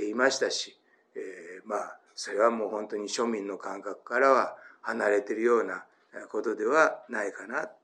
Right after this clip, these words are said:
と思います。しかし人間の権力っていうのは長くは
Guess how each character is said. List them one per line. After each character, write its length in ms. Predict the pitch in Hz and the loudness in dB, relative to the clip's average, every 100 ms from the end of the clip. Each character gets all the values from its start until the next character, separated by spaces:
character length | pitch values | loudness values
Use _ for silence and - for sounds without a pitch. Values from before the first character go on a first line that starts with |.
| _ | _
と 100 | - | 0
思 180 | 127 127 | 2 4
い 60 | 117 | 2
ま 180 | 110 104 | 2 -2
す。 220 | - _ _ _ _ | -4 _ _ _ _
し 120 | - | -6
か 140 | - 123 | 2 2
し 140 | - | 2
人 280 | 110 113 113 | -4 -2 -2
間 240 | 113 107 | -2 -2
の 280 | 117 139 - - - | 2 2 0 -10 -8
権 260 | 123 120 | 0 2
力 220 | 113 104 110 | 2 -2 -4
っ 20 | |
て 160 | - | -8
い 40 | 104 | -10
う 40 | |
の 100 | 113 | -2
は 280 | 165 143 - - _ _ _ - | 4 4 2 -14 _ _ _ -10
長 280 | 113 110 98 | -4 -2 -4
く 140 | - | 0
は 300 | 139 175 - | 2 2 0